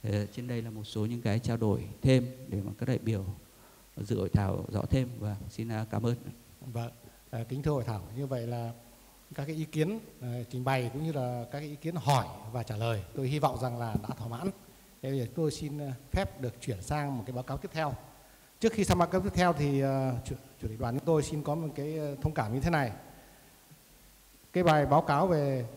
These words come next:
Speaker 2: à, xử, xử lý bùn thải và tái sử dụng bùn làm phân bón ở Đà Lạt, Lâm Đồng thì xin phép được chuyển sang, ờ, sang cái phần A. Bởi vì có một cái tác giả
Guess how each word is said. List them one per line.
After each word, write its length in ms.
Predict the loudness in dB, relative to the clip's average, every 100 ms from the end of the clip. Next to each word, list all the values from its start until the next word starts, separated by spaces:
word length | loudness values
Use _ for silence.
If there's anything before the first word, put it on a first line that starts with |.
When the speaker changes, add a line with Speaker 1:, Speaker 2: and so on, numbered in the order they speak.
| -16 -20 -20 -20 -20 -20 -14
Speaker 2:
à, 320 | -8 -4 -2 -2
xử, 420 | -2 -6 -8 -6
xử 220 | 0 4
lý 320 | 6 6 4 -2 -12 -18 -20 -20 -20 -18 2
bùn 180 | 4
thải 260 | 6 4 0 -2
và 100 | 0
tái 220 | 4 4 4
sử 100 | 6
dụng 260 | 6 6
bùn 200 | 8 8
làm 160 | 8 4
phân 160 | 4
bón 200 | 4 2
ở 340 | 2 -2 -2 -6 -14 -14 -6
Đà 120 | -4
Lạt, 160 | -4 -4
Lâm 200 | -2 4
Đồng 420 | 6 6 2 -4
thì 100 | -4
xin 280 | -4 -4 -4
phép 380 | -2 -2 -2 -4
được 120 | -6 -2
chuyển 280 | -2 -2 -2
sang, 340 | -6 -6 -6 -8 -16 -20 -16
ờ, 380 | -8 -6 -4 -4
sang 280 | -4 -4 -2
cái 100 | 0
phần 280 | 0 0 -2 2
A. 300 | 4 4 2 -6 -16 -20 -20 -20 -20 -20 -20 -20 -2
Bởi 180 | 2 4
vì 320 | 6 8 6 6
có 140 | 4
một 140 | 4 2
cái 80 | 0
tác 160 | 0
giả 320 | 2 2 0